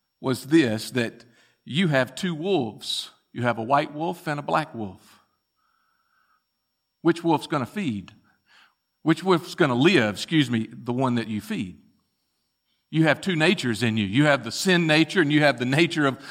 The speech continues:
the living God. Which one's gonna live? The one that you feed, the one that I feed? The attribute is given.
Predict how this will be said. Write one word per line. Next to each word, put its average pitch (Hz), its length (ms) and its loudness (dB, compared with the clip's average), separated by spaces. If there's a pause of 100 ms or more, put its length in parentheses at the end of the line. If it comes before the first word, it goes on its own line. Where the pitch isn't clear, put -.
the 147 100 2
living 135 380 2
God. 123 380 2 (360)
Which 185 200 4
one's 170 200 2
gonna 143 200 2
live? 139 560 2 (600)
The 127 80 -4
one 127 200 0
that 113 120 -2
you 117 180 -2
feed, 131 420 -6 (220)
the 110 100 -6
one 107 180 -2
that 104 120 -2
I 107 120 -4
feed? 120 420 -10 (3250)
The 131 120 0
attribute 117 840 -2 (840)
is 113 200 -4
given. 123 560 -2